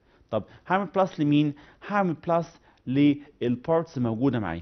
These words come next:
للسكوير بتاع three والسكوير بتاع four، يبقى three power two plus four power two. تمام؟ يعني هتكون equals في الاخر square root،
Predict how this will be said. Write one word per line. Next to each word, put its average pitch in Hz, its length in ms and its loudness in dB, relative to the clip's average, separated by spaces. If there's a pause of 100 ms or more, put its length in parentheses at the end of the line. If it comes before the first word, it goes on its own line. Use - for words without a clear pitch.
(140)
للسكوير 104 640 0
بتاع 104 260 -6
three 170 460 -2 (280)
والسكوير 139 680 0 (260)
بتاع 104 220 0
four، 73 280 -10 (360)
يبقى 110 260 -2
three 123 340 0 (680)
power 95 120 -6 (140)
two 175 200 6 (680)
plus 160 200 6 (520)
four 143 340 4 (460)
power 113 120 -2 (140)
two. 71 60 -14 (1300)
تمام؟ 185 300 2 (360)
يعني 202 200 4
هتكون 214 300 2
equals 175 260 2
في - 100 -8
الاخر 139 460 2 (340)
square 165 320 2
root، 120 320 0